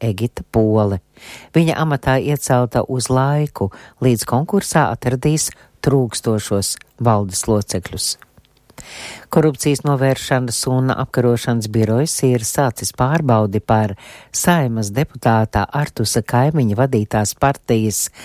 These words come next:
K P V L V iespējamo nelikumīgo finansēšanu.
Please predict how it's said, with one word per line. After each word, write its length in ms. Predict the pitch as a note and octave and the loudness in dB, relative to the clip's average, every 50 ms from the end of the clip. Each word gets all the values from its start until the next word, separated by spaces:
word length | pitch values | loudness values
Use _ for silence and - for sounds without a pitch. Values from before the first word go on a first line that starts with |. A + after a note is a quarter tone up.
| - - - - _ | -20 -20 -20 -20 _
K 240 | _ - C#3+ C3 C3+ D3 - | _ 2 4 4 4 2 0
P 180 | - C3 B2 B2 B2 A2+ | -2 0 0 2 0 0
V 160 | A2 C3+ C3+ C3+ C#3+ D3 D3 - _ _ _ _ B2 | 0 0 2 2 0 0 -4 -8 _ _ _ _ 0
L 240 | A#2+ A2+ A2+ A2+ G#2+ | 0 2 2 0 0
V 160 | A#2 A#2+ C3 D3 F#3 G#3+ - _ _ - - - _ _ _ C3 | 0 2 2 2 2 0 -2 _ _ -20 -20 -20 _ _ _ 2
iespējamo 680 | C#3+ C#3+ - - - F#3 F#3+ F#3 G3+ G3 G3 G3 G3 G3 - _ _ _ B2 | 2 2 0 0 0 0 2 2 0 0 2 0 0 0 -4 _ _ _ -2
nelikumīgo 760 | B2 A#2 G#2+ G2+ G2+ - - B2 B2+ C#3 D3 D#3+ - F#3 F#3+ F#3 | 0 2 2 0 0 -2 -2 -2 0 0 -2 0 2 0 0 2
finansēšanu. 1040 | - G#3 E3+ A#2+ G#2+ G#2 G#2 G2+ - - - F#2+ G2 F#2+ - - G2 F#2+ G2 F#2 | 2 0 0 0 0 -2 -2 -4 -2 -2 0 -2 -2 -2 -2 -2 -2 -2 -2 -2